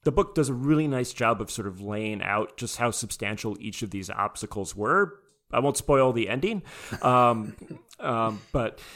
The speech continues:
the obstacles are serious, and they speak to things that Severin and I don't really talk about in our own paper, that, you know, subsidies for clean electricity are,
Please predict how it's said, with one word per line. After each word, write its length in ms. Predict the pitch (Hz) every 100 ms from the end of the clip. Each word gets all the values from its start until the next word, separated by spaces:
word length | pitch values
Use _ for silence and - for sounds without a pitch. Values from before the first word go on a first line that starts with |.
| - _
the 120 | 196
obstacles 360 | 202 202 208 165
are 100 | 165
serious, 600 | - 160 135 104 - -
and 380 | 120 117 113 - - _ _ _ _ _ _ _ _ _ _ _ -
they 100 | 135
speak 320 | - 214 -
to 100 | 175
things 280 | 160 151 135
that 160 | 117
Severin 280 | - 160 156
and 120 | 135
I 80 | 123
don't 200 | 120 107
really 220 | 127 127
talk 320 | 120 135 139
about 240 | 127 117 110
in 100 | 107
our 240 | 107 110
own 220 | 156 165
paper, 400 | 156 127 117 113
that, 520 | 107 110 104 101 - _
you 100 | 120
know, 80 | 92 - - - - - _ _ -
subsidies 600 | 180 180 170 156 147 -
for 520 | 143 131 123 120 -
clean 200 | - 143
electricity 680 | 127 113 - 123 - 110 98
are, 120 | 98